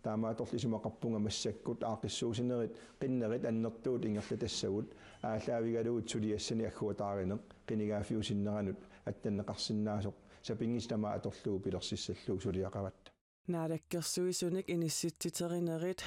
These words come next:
Speaker 2: naalakkersuisooqatiginnermilu isumaqqatiginninniarnerit, pissanganartut partiit angisuut marluk maanna ingerlakkaluaraat, naalakkersuisooqatiginnarnissartik,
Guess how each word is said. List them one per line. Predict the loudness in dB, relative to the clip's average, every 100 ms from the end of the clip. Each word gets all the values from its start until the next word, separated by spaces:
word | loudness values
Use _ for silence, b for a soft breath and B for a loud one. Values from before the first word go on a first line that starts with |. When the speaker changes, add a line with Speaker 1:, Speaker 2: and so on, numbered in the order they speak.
| 0
Speaker 2:
naalakkersuisooqatiginnermilu | 0 2 0 -2 -2 -2 2 2 2 0 0 -2 0 2 4 4 2 4 4 2 2 2
isumaqqatiginninniarnerit, | 2 2 0 -2 0 2 4 4 4 4 2 2 2 2 2 0 -4 -10 B B B -4
pissanganartut | 0 0 0 2 2 0 -2 -2 -2 -2
partiit | -4 -4 -2 0 2
angisuut | 2 2 2 2 0 0
marluk | 0 -2 -2 -2 0
maanna | 0 2 2 2
ingerlakkaluaraat, | 2 0 -2 -2 -2 0 0 2 2 0 0 -2 -2 -8 B B B
naalakkersuisooqatiginnarnissartik, | 0 0 -2 -2 -4 -2 2 2 2 0 -2 0 2 4 4 2 2 2 2 2 2 0 -2 -4 -2 -2 -2